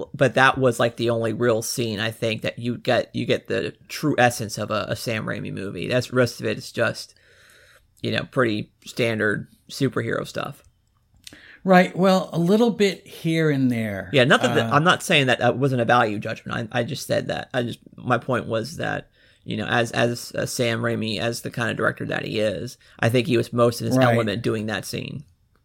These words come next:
Speaker 2: Well, I also thought, um, there was a scene where Doc was talking to one of the arms, and the arm kinda just
Speaker 1: Yeah.
Speaker 2: turned its and looked at him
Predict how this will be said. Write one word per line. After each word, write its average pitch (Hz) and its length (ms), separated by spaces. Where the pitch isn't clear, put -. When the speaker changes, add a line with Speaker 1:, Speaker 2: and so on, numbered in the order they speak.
Speaker 2:
Well, 160 380
I 190 460
also 151 480
thought, 107 500
um, 107 560
there 123 400
was 120 680
a 113 220
scene 143 800
where 123 520
Doc 131 540
was 117 300
talking 127 640
to 117 480
one 120 180
of 117 80
the 110 140
arms, 117 560
and 113 340
the 104 80
arm 113 340
kinda 117 380
just 110 380
Speaker 1:
Yeah. 117 480
Speaker 2:
turned 143 360
its 120 380
and 123 300
looked 127 380
at 123 200
him 117 300